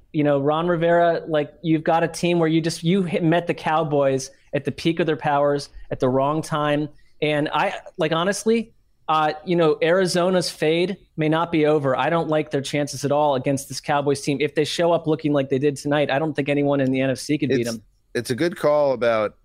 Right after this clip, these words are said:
Speaker 2: you know, how Washington's broken down, because I think that's gonna be a major, as we kinda spin forward, like, above the treetops here.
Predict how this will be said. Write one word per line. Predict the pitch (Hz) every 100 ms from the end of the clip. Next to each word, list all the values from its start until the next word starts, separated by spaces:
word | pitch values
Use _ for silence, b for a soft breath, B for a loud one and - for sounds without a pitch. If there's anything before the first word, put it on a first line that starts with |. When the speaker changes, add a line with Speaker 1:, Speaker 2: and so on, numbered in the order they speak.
| _ _
Speaker 2:
you | 113
know, | 107 101 95
how | 107
Washington's | 107 123 - 110
broken | 92 110 107 101
down, | 104 101
because | 87
I | 98
think | 95 139 135
that's | 127
gonna | - 139
be | 127 117
a |
major, | 98 98 104 110 104 104 104 101 B B B
as | -
we |
kinda | 101 120 110
spin | - 110 98
forward, | 107 101 98 95
like, | 92 90 85 - _
above | 98 90 101 90
the | 92
treetops | - 95 92 110 104
here. | 117 110 101